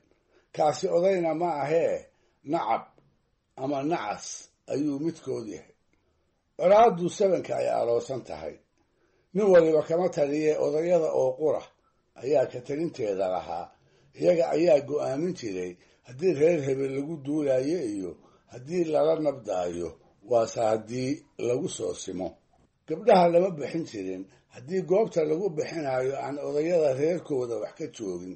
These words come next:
barbaarka iyada guursanayana looma mehelin jirin haddaan odayada jifadiisa cidi kala socon.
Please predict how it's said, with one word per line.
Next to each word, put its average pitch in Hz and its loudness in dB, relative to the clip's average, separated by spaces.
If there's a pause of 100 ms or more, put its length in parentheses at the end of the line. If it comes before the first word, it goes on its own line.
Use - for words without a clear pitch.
(880)
barbaarka 156 4
iyada 160 2
guursanayana 147 2
looma 143 0
mehelin 147 -2
jirin 90 -10 (680)
haddaan 156 4
odayada 147 0
jifadiisa 131 -6 (1000)
cidi 120 0
kala 127 0
socon. 80 -6